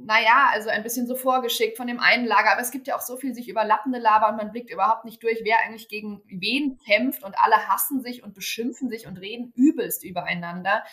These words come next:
Und sie ist wirklich eine sympathische, junge Frau mit viel Energie und, ähm, die wirklich da was verändern will und ist da so ein bisschen reingeraten und es war, glaub ich, sehr hart, aber auch sehr spannend, einfach mitzuverfolgen. Sie hatten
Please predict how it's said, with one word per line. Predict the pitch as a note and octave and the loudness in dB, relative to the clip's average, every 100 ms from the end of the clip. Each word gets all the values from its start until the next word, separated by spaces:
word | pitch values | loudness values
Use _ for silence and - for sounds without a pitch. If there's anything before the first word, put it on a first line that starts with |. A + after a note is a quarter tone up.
| - _ _ | -20 _ _
Und | G#3 G3 | -6 -6
sie | A3+ B3+ | 0 0
ist | - - | 0 -4
wirklich | A#3 B3 B3 | -4 -4 -8
eine | F#3+ G#3+ | -8 -8
sympathische, | G#3+ G#3+ G#3 G#3+ A#3 B3 A#3 A3 G#3+ G#3+ _ _ - | -8 -12 0 0 2 -4 -4 -4 -6 -8 _ _ -8
junge | A3+ B3+ A#3+ A3 | 0 2 2 -2
Frau | G#3+ - G3+ A#3 | -2 8 8 8
mit | A3+ - | 2 -6
viel | - C4 | 0 0
Energie | - G#3+ G#3 F#3+ A#3 A#3+ A3+ | 2 0 0 -4 -8 -6 -4
und, | G#3 G#3+ G3+ - | -4 -6 -8 -6
ähm, | G3+ G3+ G3+ - F#3+ | -6 -6 -12 -12 -14
die | G3 G3 | -14 -14
wirklich | G#3+ A3+ | -14 -10
da | G3+ | -8
was | F#3+ F#3+ | -6 -6
verändern | - - A3+ A#3+ A3+ | -8 -8 -4 -4 -2
will | G#3+ A3 | 0 0
und | A3 G#3+ | 0 -6
ist | A3 | -10
da | A3+ G#3+ | -6 -4
so | G#3 G#3 G#3 _ _ _ - | -2 -2 -6 _ _ _ -6
ein | G#3 | -2
bisschen | B3 B3+ | -2 0
reingeraten | G3+ A3 C#4 A3+ A3 A#3+ | 4 4 6 6 6 4
und | F#3+ | -10
es | G#3 | -4
war, | G#3+ | -2
glaub | A3 G#3 | 0 -2
ich, | G#3 - - - | -2 -12 -20 -20
sehr | G3+ G#3 G3+ G3+ | -6 2 2 2
hart, | G#3 B3+ C4+ | 6 6 6
aber | G#3+ - | 4 2
auch | - | 2
sehr | G#3 | -6
spannend, | G#3+ - G3 G#3+ G#3+ - | -6 -2 -2 -2 -8 -8
einfach | F3 G3 G#3+ | -8 -6 -6
mitzuverfolgen. | G#3+ A3 A3 G#3 F#3+ F#3+ F#3 | -6 -6 -12 -8 -2 -2 0
Sie | G3+ | -2
hatten | G#3 G3 | -4 -10